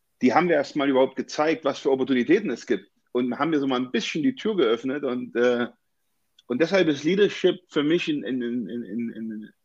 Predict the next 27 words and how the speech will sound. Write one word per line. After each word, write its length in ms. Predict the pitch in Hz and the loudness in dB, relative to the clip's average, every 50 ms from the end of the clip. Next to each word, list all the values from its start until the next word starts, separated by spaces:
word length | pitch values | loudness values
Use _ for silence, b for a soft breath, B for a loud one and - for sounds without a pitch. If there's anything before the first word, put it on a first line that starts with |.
| _ | _
ein 140 | - 113 104 | -8 -6 -2
Thema, 320 | - 160 185 202 196 175 | 2 2 2 4 4 2
das 140 | 151 135 123 | 2 2 2
in 180 | 131 135 131 123 | 2 0 0 2
beide 260 | - 180 220 220 131 | 4 4 4 4 2
Richtungen 300 | 196 196 - - 185 175 | 0 0 0 2 2 2
wichtig 240 | 190 190 - 139 117 | 2 0 2 0 0
ist. 300 | 98 92 90 - - _ _ _ _ _ _ _ - | 0 0 -2 -6 -12 _ _ _ _ _ _ _ -4
Sowohl 480 | - 131 131 131 147 170 185 185 185 | 0 2 4 6 6 6 8 8 6
hinsichtlich 640 | 170 131 143 151 170 175 156 - 143 127 135 127 - | 6 4 2 2 0 -4 -6 -10 -8 -6 -6 -4 0
derer, 300 | - 135 151 156 160 151 | 2 2 2 2 0 0
die, 280 | 143 147 147 143 135 131 | 0 2 2 2 0 0
die 200 | 131 127 123 110 | 0 0 2 2
ausüben, 720 | 117 180 185 160 - 185 196 202 180 214 226 226 208 - _ _ _ _ _ _ _ _ _ | 4 2 2 0 0 0 0 0 0 -2 -4 -6 -8 -12 _ _ _ _ _ _ _ _ _
und 160 | - 135 143 | -6 -4 -4
hinsichtlich 380 | 147 156 156 151 143 - - 156 | -4 -4 -4 -4 -4 -2 0 2
derer, 160 | 160 170 170 | 2 2 2
man, 280 | 147 135 135 135 135 131 - - - | 0 0 0 0 -2 -4 -6 -8 -6
man 140 | 117 123 120 | -4 -4 -2
sagt 240 | 117 131 165 - - | 0 -2 -2 0 -2
nicht 80 | 160 143 | -2 0
mehr 140 | 139 131 | 0 0
geführt 460 | 120 120 113 - - 175 202 208 - - | 0 -2 -4 -4 -2 -2 -2 -2 0 0
werden 240 | 143 131 120 120 | 0 0 0 0
wollen, 300 | 113 117 117 117 113 113 | 0 0 0 0 0 0
aber, 420 | 101 110 113 117 117 117 107 95 113 | -2 -2 -2 -2 -2 -2 -4 -4 -4
ähm, 340 | 117 117 117 117 113 113 | -4 -4 -4 -6 -8 -10